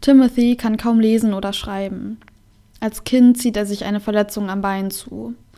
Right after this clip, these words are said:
Der Junge wird von Krankenhaus zu Krankenhaus und von Arzt zu Arzt geschickt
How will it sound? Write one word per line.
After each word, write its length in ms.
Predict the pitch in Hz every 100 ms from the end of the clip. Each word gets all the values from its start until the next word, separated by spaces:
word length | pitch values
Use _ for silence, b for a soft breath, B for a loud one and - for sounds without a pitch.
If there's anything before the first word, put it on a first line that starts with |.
| B B B B -
Der 80 | 233
Junge 260 | 254 285
wird 120 | 269
von 200 | 262 233
Krankenhaus 600 | 302 226 254 277 262 262
zu 100 | -
Krankenhaus 800 | 240 - 226 220 220 214 226 233
und 100 | 214
von 180 | 214 202
Arzt 440 | 202 208 208 -
zu 160 | - 214
Arzt 320 | 214 220 -
geschickt 420 | 208 - 226 226